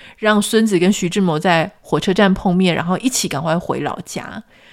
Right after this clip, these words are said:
结果那一天下午，老爷又打电话问张幼仪说：“你为什么还没有回来？”张幼仪就跟他讲说：“可是我离婚了，不应该插手家里的事，因为照顾公婆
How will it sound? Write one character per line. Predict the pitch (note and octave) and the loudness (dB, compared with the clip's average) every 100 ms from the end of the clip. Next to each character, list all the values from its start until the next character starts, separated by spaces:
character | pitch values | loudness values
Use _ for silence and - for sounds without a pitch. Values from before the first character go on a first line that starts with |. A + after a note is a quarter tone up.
| - _ - | -20 _ 2
结 | G4 | 4
果 | |
那 | E4 F4 | 4 4
一 | |
天 | F4 F4+ | 4 4
下 | F4 D4+ | 4 2
午， | F#3+ | 4
老 | F#3 D#3+ | 4 4
爷 | F3 A3+ | 2 4
又 | F4+ | 4
打 | - D#3 | 4 2
电 | F3+ G#3 | 4 4
话 | A3 F#3+ | 4 4
问 | G3 F#3+ | 4 2
张 | G3 G3+ | 2 2
幼 | G3 | 2
仪 | D#3+ | 0
说 | F3+ - E3+ G#3 | -4 -2 -4 -2
：“你 | A#3 | 0
为 | D#4+ F4 | 2 4
什 | G3+ | 2
么 | |
还 | F#3 F#3+ | 2 2
没 | G#3 | 2
有 | F3 | 0
回 | D#3+ C#3+ | -2 -4
来？” | D3+ - - A3+ _ - - - | -4 -6 -8 -16 _ -20 -14 -2
张 | C#4+ | 2
幼 | D4+ | 4
仪 | |
就 | A3 A3+ | 4 4
跟 | A3 | 2
他 | |
讲 | A#3 E3 | 2 0
说 | F3+ F3+ F3+ F3+ G#3+ | -2 0 2 0 -4
：“可 | G#3+ | -2
是 | B3+ | 2
我 | B3 | 4
离 | D#3 D3+ | 2 0
婚 | - F#3+ E3+ | 0 0 0
了， | E3+ - | 0 -2
不 | A3+ | -2
应 | A3 G#3+ | 0 0
该 | G3 | -2
插 | G3 G3 G3 | -2 -2 -2
手 | - - | -2 -6
家 | - D#3 E3+ | -4 -4 -4
里 | C3+ | -6
的 | - | -10
事， | - - - D#3 - _ - - - - | -6 -4 -4 -6 -12 _ -20 -20 -20 -8
因 | C4+ D4 | -2 2
为 | D4+ F#3+ - - | 4 2 0 -8
照 | - B3+ | -2 0
顾 | B3+ A3 | 2 2
公 | G3 G3 G#3+ | 4 6 4
婆 | - - G#3 | 2 -4 -4